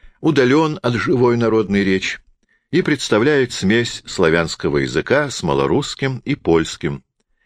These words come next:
со множеством высокопарных слов. Достойно замечания, что после Могилы русский книжный язык стал мало-помалу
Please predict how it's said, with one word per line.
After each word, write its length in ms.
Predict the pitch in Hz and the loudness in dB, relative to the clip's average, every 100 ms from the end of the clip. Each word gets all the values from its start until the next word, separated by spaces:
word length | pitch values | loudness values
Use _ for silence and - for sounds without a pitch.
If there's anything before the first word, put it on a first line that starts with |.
| _ | _
со 220 | - 73 | -4 -2
множеством 840 | 69 73 135 139 - - 127 131 - _ _ _ | 0 0 0 -2 -8 -2 -2 -2 -8 _ _ _
высокопарных 1000 | - 78 - 85 85 - - 85 78 76 - | -6 -4 -2 -4 -2 -2 0 -2 -2 -6 -10
слов. 480 | - 60 - - _ _ _ _ _ _ _ _ - | -10 -10 -10 -20 _ _ _ _ _ _ _ _ -8
Достойно 500 | 78 - 101 95 87 | -6 0 0 2 0
замечания, 680 | 87 87 - 127 107 69 - - - - | 0 -2 0 0 0 -4 -8 -20 -20 -14
что 220 | - 87 | -2 0
после 340 | - 92 101 87 | 0 0 0 0
Могилы 560 | 85 78 120 98 80 - | 0 2 2 2 0 0
русский 440 | 87 95 - 90 | 0 -2 -4 -6
книжный 440 | - 95 90 82 80 | -2 -2 -2 -2 -2
язык 400 | 71 135 - - _ _ _ - | 0 -4 -4 -18 _ _ _ -18
стал 340 | - 90 87 | -2 0 2
мало-помалу 960 | 87 131 160 151 127 110 131 143 135 | 2 2 0 -2 0 2 2 0 -2